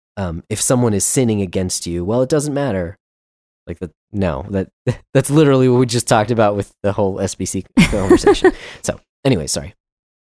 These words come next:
Speaker 2: Uh, well, in the next part, "There is no male and female." Is that saying that we no longer have our genders?
Speaker 1: Mm-hmm.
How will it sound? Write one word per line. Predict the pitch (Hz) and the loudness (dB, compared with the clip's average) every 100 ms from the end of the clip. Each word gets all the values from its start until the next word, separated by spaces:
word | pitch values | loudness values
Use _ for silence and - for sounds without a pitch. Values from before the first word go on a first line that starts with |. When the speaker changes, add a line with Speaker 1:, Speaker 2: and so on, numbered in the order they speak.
| _ _ _ 196 | _ _ _ -4
Speaker 2:
Uh, | 185 175 | -4 -2
well, | 175 | -4
in | 190 185 | -2 0
the | |
next | 185 180 - | 0 0 -2
part, | - 185 190 | -2 0 0
"There | 185 180 | 2 2
is | 180 185 | 2 2
no | 185 175 | 2 4
male | 170 185 185 175 165 160 | 4 4 4 4 2 0
and | - 160 160 | -2 -2 -4
female." | - 214 190 160 156 180 170 - _ _ _ _ _ _ _ _ _ _ _ _ _ _ - | 2 4 4 2 0 0 -2 -6 _ _ _ _ _ _ _ _ _ _ _ _ _ _ -2
Is | 175 | 0
that | 220 165 | 2 0
saying | - 180 175 180 - | 0 2 2 2 0
that | 160 - | -4 -4
we | - 165 170 170 170 _ | -4 -2 0 0 -4 _
no | 180 180 180 | 2 4 4
longer | 170 175 180 | 4 2 2
have | 180 180 | 2 2
our | 175 | 2
genders? | 175 175 180 196 208 220 - _ _ _ _ - | 2 2 4 4 2 -2 -12 _ _ _ _ -8
Speaker 1:
Mm-hmm. | 95 | -8